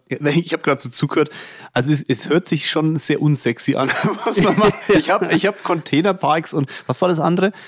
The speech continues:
Speaker 1: Wie haben Sie es formuliert? Äh, äh, Stellplätze für Stapler? Nee.
Speaker 2: Nee, Palettenstellplätze.
Speaker 1: <laughs> Palettenstellplätze.
Speaker 2: Ja, das ist
Speaker 1: Es ist schon ein bisschen unsexy, aber ich merk auch, wenn Sie so drüber erzählen, dass es jetzt für Sie jetzt gar nicht so das Riesending ist.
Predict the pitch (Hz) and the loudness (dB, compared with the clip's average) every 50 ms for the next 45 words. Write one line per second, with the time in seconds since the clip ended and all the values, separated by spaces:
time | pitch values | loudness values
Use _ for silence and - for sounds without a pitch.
0 | - - 151 165 175 170 - - 170 160 156 156 165 202 214 - - - - - | -2 0 0 2 0 0 0 0 2 2 4 4 2 0 0 -4 -16 -20 -20 -18
1 | _ - - 127 127 120 - - - 123 123 117 113 98 87 - - - - - | _ -4 0 0 0 0 -2 -4 -2 0 2 2 2 0 -2 -2 -4 -4 0 0
2 | 135 165 180 180 180 - - 175 - - - 160 160 160 151 - - 139 147 - | 0 0 0 -2 -4 -4 -2 -4 -4 -2 2 2 2 2 2 0 0 0 0 2
3 | 226 208 190 160 156 175 - - - 156 165 - - - - 240 220 - - - | 2 2 2 2 2 0 -2 -2 -2 -2 -2 -2 -4 -6 -4 -4 -4 -4 -2 0
4 | 170 151 175 196 - 277 - - - 143 131 - 135 - - - 277 240 - - | 2 2 2 2 2 0 -2 0 2 2 2 4 2 2 2 2 0 0 2 2
5 | 277 135 135 139 143 143 135 123 123 - 160 - 123 - - 143 - - - - | 2 2 4 4 2 2 0 0 -2 -4 -4 -4 -6 -12 -12 -12 -12 -10 -10 -10
6 | - - - - - - 139 123 185 240 - - 156 226 220 160 123 123 170 202 | -12 -14 -16 -12 -6 -4 -2 -2 0 -2 0 0 0 0 0 -2 -2 0 0 -2
7 | - 202 214 190 165 147 123 - - - - - 131 127 - - - - - - | 0 0 0 0 2 2 0 -2 -2 -4 -2 0 0 0 -2 -4 -18 -20 -18 -12
8 | - 131 135 139 156 208 - 170 143 139 143 147 143 143 131 139 131 143 143 139 | -6 0 2 2 2 2 0 0 0 2 0 0 0 -2 -2 0 2 2 4 4
9 | 123 131 - - - 135 147 165 185 196 190 180 _ _ _ _ _ _ _ _ | 2 2 0 0 2 2 4 4 4 2 0 0 _ _ _ _ _ _ _ _
10 | _ - 127 120 123 131 127 135 123 - - 127 117 - - 160 165 151 147 - | _ -8 -6 -4 -4 -2 0 0 0 0 -2 -4 -2 -2 0 2 2 2 0 0
11 | - 123 135 156 151 139 - - 139 147 - - 135 131 135 - 135 131 147 147 | 0 0 2 2 0 -2 -2 2 2 2 2 2 0 0 0 0 2 2 2 2
12 | 143 143 120 131 127 113 110 - - - - _ | 0 0 0 2 2 0 0 -2 -4 -6 -8 _